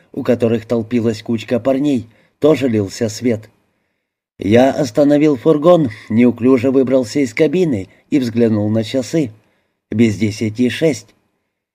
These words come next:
Поехав кружным путём, чтобы обмануть водителя фургона относительно пройденного мной расстояния, я потратил на дорогу без малого два часа. Путь в Хитбери-парк и обратно был для него накатанной дорожкой.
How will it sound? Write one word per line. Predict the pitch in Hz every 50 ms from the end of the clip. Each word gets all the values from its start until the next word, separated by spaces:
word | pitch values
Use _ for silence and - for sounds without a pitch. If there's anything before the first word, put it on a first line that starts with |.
| _ _ _ _ _ _ _ _
Поехав | - 98 101 101 113 123 117 123 147 131 113
кружным | 131 131 143 139 117 131 147 143 143 123
путём, | 107 147 139 - 175 180 165 156 120
чтобы | 104 - - 123 104 110 113
обмануть | 117 95 110 113 117 123 123 120 117 -
водителя | 123 120 113 123 123 120 - 127 127 127
фургона | 117 - 143 135 123 147 170 165 151 123 101
относительно | - - 120 - - 120 113 107 - 117 110 - 117 113 113 113
пройденного | 110 113 113 117 110 107 113 117 120 113 107 120
мной | 117 117 120 127 120 117
расстояния, | 117 120 123 107 - - 147 151 165 170 165 151 127 87 80 80 - _ _ _ _ _ _ _ _ _ _ _ _
я | - - 117 135 135
потратил | - 151 160 - 160 190 190 185 - 131 113
на | 107 110 110
дорогу | 107 107 107 110 110 110 117 113
без | 107 123 117 104
малого | 113 107 101 101 104 104 104 110
два | 104 101 110 110
часа. | 104 107 131 127 113 - 151 147 123 107 - _ _ _ _ _ _ _ _ _ _ _ _ _ _ _
Путь | - 123 131 135 -
в | - -
Хитбери-парк | - 156 147 127 127 143 143 147 147 - - 151 143 135 127 -
и | - - 151 151
обратно | 143 135 131 165 175 175 170 - 131 117 104 98 -
был | 101 104 123 120 117
для | 117 117 127 127
него | 120 127 123 120 131
накатанной | 131 127 127 120 - 135 123 - 135 131 135 135 127
дорожкой. | 131 151 160 175 175 147 - - - 87 82